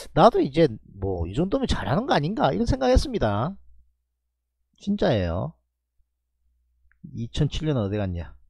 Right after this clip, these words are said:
여기입니다. 그죠? 이천칠 년 끝내주게 갔거든요. 뭐, 빠진 듯 해서 다시 올라오고 막 그랬습니다.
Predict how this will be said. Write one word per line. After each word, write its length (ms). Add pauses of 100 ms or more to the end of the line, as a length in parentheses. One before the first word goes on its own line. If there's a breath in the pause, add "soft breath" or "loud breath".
(560)
여기입니다. 480 (4000)
그죠? 220 (1300)
이천칠 480
년 180
끝내주게 540
갔거든요. 640
뭐, 120
빠진 340
듯 140
해서 220
다시 240
올라오고 360
막 120
그랬습니다. 680